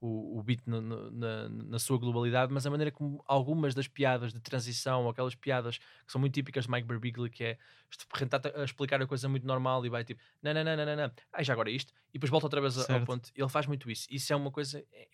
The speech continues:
Speaker 1: que é,
Speaker 2: Mas há
Speaker 1: sobretudo,
Speaker 2: partes.
Speaker 1: texto, exatamente, esses há partes, mas tu notas que é so-, sobretudo, eh, uma coisa pré-pensada, não é performática, não tá ali
Speaker 2: Claro.
Speaker 1: para te iludir que é só o momento.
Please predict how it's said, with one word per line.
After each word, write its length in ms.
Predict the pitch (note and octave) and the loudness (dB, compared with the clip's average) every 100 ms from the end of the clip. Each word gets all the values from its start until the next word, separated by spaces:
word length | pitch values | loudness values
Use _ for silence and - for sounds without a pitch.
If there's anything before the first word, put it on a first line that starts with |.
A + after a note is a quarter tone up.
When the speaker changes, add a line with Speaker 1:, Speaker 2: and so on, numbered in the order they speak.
| - | -8
Speaker 1:
que 100 | - | -4
é, 60 | C3+ - - | -4 -4 -4
Speaker 2:
Mas 120 | C3+ B2+ | 0 2
há 80 | |
Speaker 1:
sobretudo, 80 | C#3 | 4
Speaker 2:
partes. 320 | A#2+ - - - - | 2 -2 -16 -16 -2
Speaker 1:
texto, 360 | F#3+ D#3+ - - | 0 0 -2 -6
exatamente, 500 | C#3 B2 C#3 B2+ - | -4 -2 0 -2 -2
esses 180 | A#2+ - | 2 4
há 80 | C#3 | 8
partes, 300 | D#3+ D3+ - - - - | 8 8 0 -12 -16 -2
mas 200 | C3+ - - | -2 -2 -2
tu 80 | D3+ | 2
notas 320 | E3 E3 D#3 | 4 2 -4
que 120 | - | -2
é 40 | D3+ | -4
so-, 200 | - - | -4 -10
sobretudo, 680 | - D#3 C#3+ C#3+ E3 D3+ D#3 - - - | -6 -4 -4 0 -2 -2 -10 -14 -20 -12
eh, 420 | - C#3+ C#3+ C3+ C3+ | -2 2 2 2 -2
uma 220 | C#3+ C3+ | -2 -2
coisa 340 | C3+ D3 C#3+ C#3 _ - | -2 -4 -4 -6 _ 0
pré-pensada, 880 | D3+ D3+ D3 C#3+ C3+ D#3+ D#3+ C#3+ B2+ | 4 4 4 -2 4 6 6 4 0
não 180 | A#2+ C3 | 2 2
é 80 | B2+ | 0
performática, 880 | C3 C3 C3+ C#3 D#3 D3 C3+ - | -2 -4 0 2 2 2 -4 -4
não 180 | C3 B2+ | 0 2
tá 160 | C3 C3+ | 6 6
ali 200 | C3+ C3 | 8 6
Speaker 2:
Claro. 0 | |
Speaker 1:
para 160 | B2 | 6
te 100 | C#3 | 2
iludir 400 | C#3+ C3+ A#2+ C#3 B2+ | 2 0 2 0 0
que 120 | D3+ | -2
é 40 | |
só 220 | C3+ C#3+ | 2 4
o 40 | C#3 | 4
momento. 540 | D#3 D#3+ C#3+ A#2 - | 2 2 2 0 -6